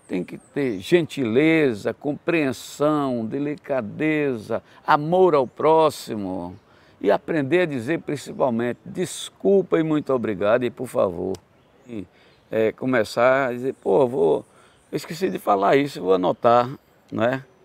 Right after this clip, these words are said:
Porque a cabeça já não tá guardando muita coisa, não.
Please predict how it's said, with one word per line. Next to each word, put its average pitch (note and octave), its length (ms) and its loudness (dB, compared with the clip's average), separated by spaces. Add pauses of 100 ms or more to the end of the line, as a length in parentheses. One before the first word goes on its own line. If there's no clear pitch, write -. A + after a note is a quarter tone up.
(720)
Porque C3+ 220 -4
a D#3 80 0
cabeça D#3 500 -4
já E3+ 160 2
não D#3+ 120 -4
tá B2+ 380 4
guardando F#2+ 680 -6 (720)
muita G#2 260 -4
coisa, G2 420 -2
não. F#2 300 -8